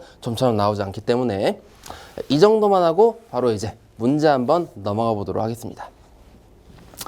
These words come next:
자, 예제 칠 번. 변압기 내부 고장 보호용으로 가장 많이 사용되는 것은? 이라고 했어요. 아까 제가 말씀드렸던 제일 많이 쓰이는 거,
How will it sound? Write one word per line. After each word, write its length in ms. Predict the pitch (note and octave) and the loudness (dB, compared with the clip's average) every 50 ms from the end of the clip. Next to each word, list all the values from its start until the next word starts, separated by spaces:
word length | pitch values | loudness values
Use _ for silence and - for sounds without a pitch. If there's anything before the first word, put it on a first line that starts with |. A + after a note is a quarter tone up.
| - - - - - - - | -16 -18 -20 -20 -18 -20 0
자, 180 | - - C3 B2 | 4 4 6 6
예제 200 | A#2 C3 D3+ D3 | 6 4 4 2
칠 200 | - - G3 G#3 | 0 2 2 2
번. 140 | F3+ A#2 - - - _ _ _ - - _ _ _ _ | 2 2 0 -8 -16 _ _ _ -20 -20 _ _ _ _
변압기 320 | - E3+ G3 A3 A3 F#3+ F#3 | 2 4 4 4 2 0 -2
내부 320 | A2+ A#2+ - E3+ F#3 A3 G#3+ | 0 4 4 4 4 2 2
고장 360 | G#3+ A3 G3+ A3 G#3+ G#3 F3+ | 2 4 4 4 2 2 2
보호용으로 480 | C#3+ E3 F3+ F#3 F#3 F3+ F3 F3+ E3 | 2 4 4 4 4 4 2 2 0
가장 340 | E3 - - C3 C3 F#3 G3+ | 0 -4 -2 0 2 4 4
많이 200 | G#3 F#3+ F#3 F3+ | 4 4 2 2
사용되는 500 | F3 F3+ F#3 F#3 F#3 F3+ F3 F3 F3 E3+ | 2 2 2 2 4 2 2 2 2 2
것은? 440 | D#3+ E3+ D#3+ F#3 F#3+ F#3 F3+ F3 E3 | 2 4 4 4 4 6 4 4 4
이라고 240 | C3+ B2 A#2+ A#2 A#2 | 2 2 2 2 0
했어요. 280 | A2 - - G2+ F2+ F2+ | 0 -2 -6 -8 -8 -4
아까 300 | - - C3+ C3 E3 D#3 | -4 -4 2 2 4 4
제가 160 | C#3+ D3 C#3+ | 4 2 2
말씀드렸던 640 | B2+ A2 A2+ A2+ C3+ C3+ B2+ C3 B2 A#2+ E3 F#3 F3+ | 2 0 -2 -2 -2 -2 0 -2 0 2 2 2 2
제일 300 | F3+ - - B2+ D3+ F3 | 0 -4 -2 2 2 4
많이 180 | G3 G3+ F#3 F3 | 4 4 2 2
쓰이는 320 | E3+ - D#3 C#3 B2+ A2+ | 0 -2 -2 -2 -2 -2
거, 120 | G2+ G#2 | -4 -6